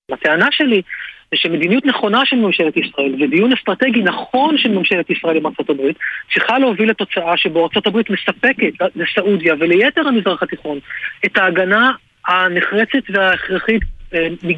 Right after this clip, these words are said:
התגרענות של איראן, ואני מודאג מאוד ממהלכים שקורים בסוגיה האיראנית בעניין הזה, מבלי שסעודיה תצטרך להחזיק את כל הדברים האלה, אה, בעצמה, כי אם היא תעשה את זה בעצמה,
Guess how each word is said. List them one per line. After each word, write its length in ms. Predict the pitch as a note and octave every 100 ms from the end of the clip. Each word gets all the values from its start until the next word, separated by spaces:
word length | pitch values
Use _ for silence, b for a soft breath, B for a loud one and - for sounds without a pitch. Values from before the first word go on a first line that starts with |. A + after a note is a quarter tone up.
| F3 -
התגרענות 580 | E3+ F#3 F3 F3+ G3+
של 200 | - E3+
איראן, 320 | D#3+ D3 C#3+ E3 B B B B
ואני 180 | D#3+ E3+
מודאג 300 | E3+ F#3 G3
מאוד 280 | F#3+ G3+ F3+
ממהלכים 420 | F#3 F3 E3+ F3
שקורים 360 | - F3 F3 E3
בסוגיה 360 | D#3 D#3 E3+
האיראנית 400 | E3 D#3+ D#3 D3+
בעניין 320 | D3 D3+ C#3+ C#3+
הזה, 160 | D3 F3+ B B B
מבלי 240 | F3+ E3+ A#3+
שסעודיה 480 | D4 - B3 D4+ D4+
תצטרך 480 | A3+ - G#3+ D4+ G#3
להחזיק 360 | F3+ E3 B3+
את 60 | -
כל 160 | A#3+
הדברים 380 | A#3+ G3 A3 A3
האלה, 240 | G#3+ G3+ G3 F#3+ F#3+ -
אה, 80 | F3+
בעצמה, 460 | D#3+ E3+ - E3 E3 D#3
כי 120 | G3+ G3
אם 40 | F3+
היא 160 | G3+
תעשה 500 | G3+ G#3 G3 - B3
את 60 | D4+ G#3+
זה 60 |
בעצמה, 500 | F3 D#3+ - - D3+